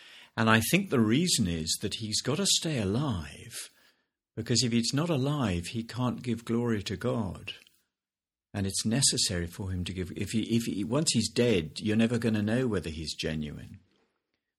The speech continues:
But so long as he's alive, he can actually prove his genuineness to the glory of God. I think that's the, the, the logic. Job, of course, wishes he could die.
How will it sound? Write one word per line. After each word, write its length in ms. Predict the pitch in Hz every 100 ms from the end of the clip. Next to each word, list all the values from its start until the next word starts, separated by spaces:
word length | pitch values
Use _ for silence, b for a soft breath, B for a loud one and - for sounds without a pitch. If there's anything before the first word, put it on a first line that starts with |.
| _
But 120 | 98 -
so 140 | 104
long 200 | 107 170
as 80 | 156
he's 160 | 135 113
alive, 640 | 98 135 160 113 78 78
he 120 | -
can 300 | 98 123 143
actually 380 | 131 - - 104
prove 480 | 90 - 120 120 113
his 340 | 101 92 - -
genuineness 1080 | - 135 143 107 85 - - - - - - b b b b b -
to 120 | -
the 120 | 92
glory 380 | 85 90 80 78
of 100 | 73
God. 280 | - 73 73
I 80 | 82 -
think 200 | 165 -
that's 240 | 139 123 - -
the, 120 | 95 - _ _ _ _ _ _
the, 120 | 95 87 - - -
the 100 | 87
logic. 440 | 85 82 - -
Job, 240 | - 127 101
of 100 | -
course, 300 | 98 95 -
wishes 580 | 107 - 82 - - - _ _ _ _ _ _ _ _
he 100 | -
could 240 | 78 135 -
die. 300 | - -